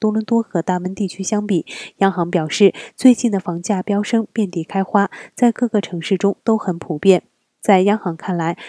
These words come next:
大多伦多地区、汉密尔顿和蒙特利尔的市场已经过热，而渥太华正处于过热的边缘。房屋贷款上升的另一个原因，则是随着房价的上涨，市场上出售房屋的供应滞后于需求，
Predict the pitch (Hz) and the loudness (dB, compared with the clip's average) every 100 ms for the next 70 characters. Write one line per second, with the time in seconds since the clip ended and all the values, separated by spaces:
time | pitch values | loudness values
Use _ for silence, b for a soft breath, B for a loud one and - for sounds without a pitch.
0 | B - 208 202 214 208 208 233 226 208 | B -4 -2 0 0 0 2 0 2 0
1 | - 214 - - 220 202 165 160 185 175 | 0 -2 -2 0 0 2 2 2 0 0
2 | 175 165 170 - 214 196 151 160 202 180 | -4 -4 -4 -2 0 0 0 -2 -2 -2
3 | 175 160 165 - 170 - 185 196 190 B | -4 -6 -8 -8 -6 0 2 4 4 B
4 | B B 196 208 247 233 214 180 170 220 | B B 2 4 2 2 -2 -2 -2 -2
5 | 202 - 175 151 156 160 - 208 196 180 | -4 -4 -8 -4 -2 -2 2 2 4 2
6 | 151 190 208 175 156 - B B B - | 2 2 4 4 4 -2 B B B 2
7 | 220 254 269 254 196 180 233 220 247 220 | 4 6 4 2 2 0 0 0 0 0
8 | 185 220 180 170 160 175 190 - - 175 | 2 0 0 -2 -2 -2 -2 -4 -6 -4
9 | - 196 175 170 190 - 170 160 - 202 | -2 0 0 0 0 -2 -8 -6 -2 -2
10 | 175 202 180 175 160 B B - - - | -2 -4 -2 -2 -2 B B 0 0 0
11 | 180 226 214 - 254 - 226 - 170 202 | -2 0 0 0 -2 0 -2 -2 -4 -2
12 | 214 180 220 226 226 180 220 190 208 170 | -2 -2 -2 -2 -2 0 0 2 0 -2
13 | 151 - 214 - 175 165 | -4 -6 -6 -2 0 0